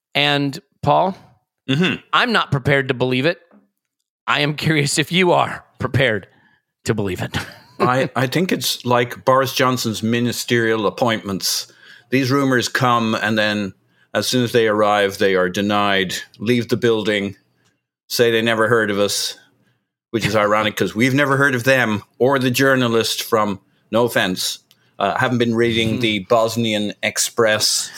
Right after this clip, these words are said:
Speaker 1: I mean, to
Speaker 2: uh,
Speaker 1: be fair, if
Speaker 2: sports
Speaker 1: anyone would
Speaker 2: edition.
Speaker 1: know, uh, um, he is, he is, you know, I think he's a Ko-, Ko-, uh, from Kosovo, and
Speaker 2: Yeah.
Speaker 1: I think that the, the journalist is knowledgeable, obviously, um,
Speaker 2: Yeah.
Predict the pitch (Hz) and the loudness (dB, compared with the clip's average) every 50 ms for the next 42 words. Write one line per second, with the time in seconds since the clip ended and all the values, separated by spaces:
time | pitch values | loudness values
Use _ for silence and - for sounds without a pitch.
0 | - - - - 165 175 - 196 262 285 247 196 254 240 208 214 214 214 208 190 | -16 -14 -8 -4 -2 0 0 0 0 0 0 2 2 2 2 2 2 2 2 0
1 | 175 170 - - 180 185 165 131 117 117 123 - - 131 131 - - 135 131 131 | 0 0 0 2 2 2 2 2 0 -2 -2 -2 -2 -4 -2 0 0 0 0 -2
2 | 135 - - - - 156 156 160 156 151 147 139 127 - - 135 151 147 131 127 | -4 -8 -10 -8 -4 -2 0 2 2 0 0 -2 -4 -6 -4 -2 -2 -2 -2 -4
3 | - - _ _ _ _ _ _ _ - 151 143 135 123 139 147 131 143 175 175 | -8 -10 _ _ _ _ _ _ _ -4 -2 -2 0 0 -2 -2 -2 -2 -2 -2
4 | 143 143 127 - _ _ _ _ _ - 151 - - _ _ - - - - - | -2 -4 -4 -6 _ _ _ _ _ -6 -6 -6 -6 _ _ -8 -6 -6 -6 -4
5 | 156 147 131 - - 135 120 151 147 156 - - 131 120 110 117 147 - _ _ | -2 -2 -2 -2 -4 -4 -2 0 0 0 0 -2 0 0 -2 -2 -4 -8 _ _
6 | _ - - 127 123 117 117 - 139 135 127 139 120 - 127 120 120 120 120 - | _ -6 -4 -2 -2 -2 -4 -4 -4 -6 -4 -6 -4 -2 -2 0 0 -2 -4 -4
7 | 131 127 120 139 139 143 139 135 123 - - 135 131 120 110 - 131 120 127 120 | -6 -2 0 0 0 0 0 -2 -2 -2 0 0 0 0 -2 -4 -2 0 2 2
8 | 139 151 151 135 117 117 120 123 120 120 117 117 123 113 - - 139 127 123 123 | 2 2 0 0 -2 -2 0 0 0 0 0 0 -2 -4 -4 -4 -6 -4 -2 0
9 | 117 110 110 107 107 107 101 - _ - 95 90 | 0 0 0 -2 -4 -6 -8 -10 _ -10 -10 -10